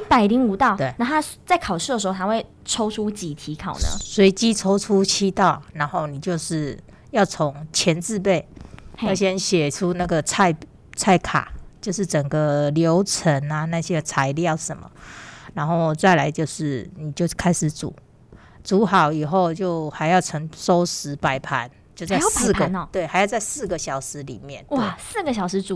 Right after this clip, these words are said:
Speaker 1: 七道菜。
Speaker 2: 对。七道菜，对。
Speaker 1: 很难的，而且又是随机出。
Speaker 2: 随机出。
Speaker 1: 这个听起来，因为光，因为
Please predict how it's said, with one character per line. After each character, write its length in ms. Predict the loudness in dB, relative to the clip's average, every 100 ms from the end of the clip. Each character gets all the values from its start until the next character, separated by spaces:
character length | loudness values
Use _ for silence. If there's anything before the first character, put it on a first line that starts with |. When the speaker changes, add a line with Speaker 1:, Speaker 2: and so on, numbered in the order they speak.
| -6
Speaker 1:
七 420 | -8 -10 -6 -2
道 220 | 0 0
菜。 320 | 0 -4 -4
Speaker 2:
对。 40 | -4
七 180 | -4 -2
道 200 | -2 -6
菜， 220 | -12 -16
对。 100 | -16
Speaker 1:
很 500 | -6 0 2 4 4
难 180 | 4 0
的， 60 | 0
而 80 | -2
且 140 | -2
又 100 | -2
是 60 | -2
随 220 | -2 -4
机 180 | -4 -6
出。 320 | -4 -4 -4 -8
Speaker 2:
随 220 | -6 -4
机 140 | -4
出。 100 | -4
Speaker 1:
这 20 | -4
个 60 | -8 -16
听 240 | -8 -6 -4
起 120 | -4
来， 100 | -4
因 100 | -2
为 100 | -2 0
光， 300 | 0 0 -2 -8 -20 _ _ -12
因 120 | -2 0
为 220 | 0